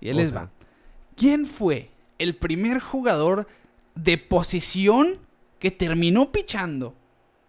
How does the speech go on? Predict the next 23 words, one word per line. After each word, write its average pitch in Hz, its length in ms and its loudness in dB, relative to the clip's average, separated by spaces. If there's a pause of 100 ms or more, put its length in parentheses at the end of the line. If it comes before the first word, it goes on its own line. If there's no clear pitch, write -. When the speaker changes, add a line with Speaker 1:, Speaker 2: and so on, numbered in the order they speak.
(580)
Speaker 1:
un 214 240 4
juego, 175 580 0 (580)
acabó 143 540 -2
ese 220 180 0
juego 160 280 -4
sobre 127 220 -8
la 110 100 -8
loma, 107 240 -12
mejor 117 300 -12
dicho, 113 320 -14
Speaker 2:
Ujú. 101 320 -12 (120)
Speaker 1:
el 180 200 6
mismo 269 360 -2
día 247 200 -4
donde 208 220 -2
su 180 120 -4
equipo 196 340 -6
aseguraba 165 460 -2
el 196 120 -2
pase 175 280 -2
a 196 40 0
los 165 160 -6
playoffs. 147 500 -6